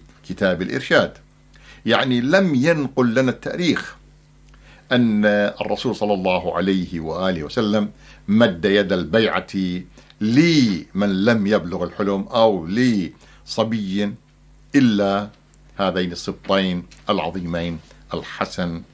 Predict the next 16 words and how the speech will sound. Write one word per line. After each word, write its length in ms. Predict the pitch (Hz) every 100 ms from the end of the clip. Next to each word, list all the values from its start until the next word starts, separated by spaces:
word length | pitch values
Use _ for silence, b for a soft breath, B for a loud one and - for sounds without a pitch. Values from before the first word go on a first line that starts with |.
| - - 101
والحسين. 560 | 90 - 95 127 87 - - - - - B B B B B B -
بطبيعة 380 | 214 196 180 160
الحال 480 | 131 143 151 147 - _ -
الحديث 560 | - - 131 165 156 135
المتواتر 760 | 117 110 110 110 107 110 110
الذي 320 | 117 104 98 101
تسمعونه 680 | 104 - - 117 117 110
دائما، 460 | 104 147 170 175 247 - - - - - _ - B B B B
الرسول 300 | 113 117 127
صلى 180 | 120 107
الله 380 | 101 101 92 87
عليه 420 | 95 101 92 87
وآله 240 | 82 82
وسلم 260 | 82 104 92
قال: 480 | - 107 104 104 - b b b -
"الحسن 800 | 92 - - - 107 101 98